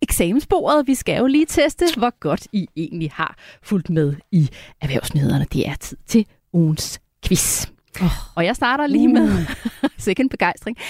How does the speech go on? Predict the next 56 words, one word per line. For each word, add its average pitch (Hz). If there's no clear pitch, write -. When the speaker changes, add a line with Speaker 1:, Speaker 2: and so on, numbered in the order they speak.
Speaker 1:
Jeg -
starter 240
lige 277
med 277
at -
trække 233
en 254
skarp 196
linje 247
op 202
herinde 190
i 208
studiet. 302
Vi -
har -
Stine 180
og 170
Henrik -
stående 180
på -
den 170
ene 233
side, 202
I 175
er -
sammen -
på -
gæsteholdet, 220
og -
på 170
den 165
anden 165
side 156
står 151
Jens 160
Christian 185
på 285
sit 311
eget 151
erhvervskommentatorhold. -
Vi -
skal 147
nemlig 156
spille 156
gæsterne 151
mod 156
erhvervskommentatoren. -
Og 233
vi 269
starter 240
som 233
altid 226
med 196
en 151
status. 311
Stillingen 190